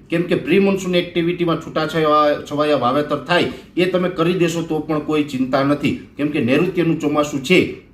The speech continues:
એ પણ પાછળ આપણે ઝડપથી ઇન્ક્રીઝ થઈને આપણા તરફ આવી રહ્યું છે એટલે આપણે ક્યાંય ખતરો એને લઈને નથી. કદાચ પાણીની વ્યવસ્થા ન હોય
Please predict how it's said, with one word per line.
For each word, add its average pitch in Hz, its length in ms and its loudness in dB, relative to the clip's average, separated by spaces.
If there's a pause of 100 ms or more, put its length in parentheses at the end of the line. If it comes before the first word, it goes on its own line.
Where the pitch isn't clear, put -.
એ 170 160 2
પણ 175 280 0
પાછળ 143 320 -2
આપણે 147 240 -2
ઝડપથી 160 540 2 (260)
ઇન્ક્રીઝ 165 500 0
થઈને 160 200 2
આપણા 139 220 2
તરફ 143 260 -2 (120)
આવી 165 240 4
રહ્યું 127 320 2
છે 147 140 -2 (300)
એટલે 135 200 -4
આપણે 135 240 -4 (100)
ક્યાંય 131 320 -2
ખતરો 143 360 -2 (340)
એને 185 240 4
લઈને 165 280 2
નથી. 139 280 -2
કદાચ 131 280 -2
પાણીની 143 420 0
વ્યવસ્થા 139 340 -2
ન 151 100 2
હોય 151 320 0